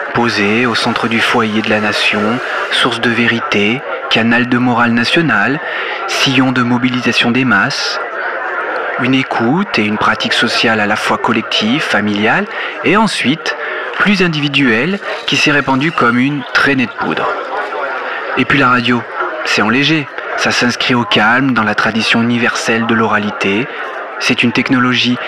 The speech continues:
qui pèse peu en deniers. Son potentiel révolutionnaire est décuplé. Qui plus est, si l'on fond le poste dans le processus de convergence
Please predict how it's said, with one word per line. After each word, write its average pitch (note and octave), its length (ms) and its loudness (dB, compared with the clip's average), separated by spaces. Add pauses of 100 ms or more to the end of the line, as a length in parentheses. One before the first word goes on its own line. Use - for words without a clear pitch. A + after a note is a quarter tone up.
qui - 140 -4
pèse A2 340 0
peu C3 140 2
en C#3 100 4
deniers. B2+ 480 2 (540)
Son - 140 0
potentiel C3+ 500 0
révolutionnaire B2+ 800 2
est G#2+ 80 0
décuplé. C3+ 600 0 (400)
Qui D3+ 100 -2
plus C#3+ 360 2
est, A#2+ 200 0
si - 220 0
l'on D#3 180 2
fond E3 320 0
le C#3+ 120 2
poste C#3 400 0
dans A#2+ 160 2
le A#2 100 0
processus - 720 -2
de B2 100 0
convergence A#2+ 800 0